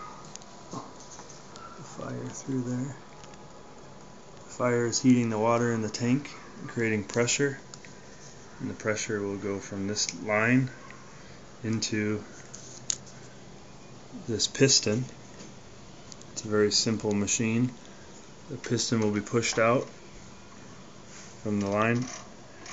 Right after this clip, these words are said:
and the flywheel, the, the,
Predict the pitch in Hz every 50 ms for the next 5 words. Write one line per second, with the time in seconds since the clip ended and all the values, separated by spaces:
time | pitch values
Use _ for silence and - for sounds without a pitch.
0 | - - - - - 113 104 98 95 98 95 - - - 110 110 110 113 113 113
1 | 110 110 110 110 110 107 - - - - - - - 104 98 92 - - - -
2 | - 101 95 98 98 95 92 90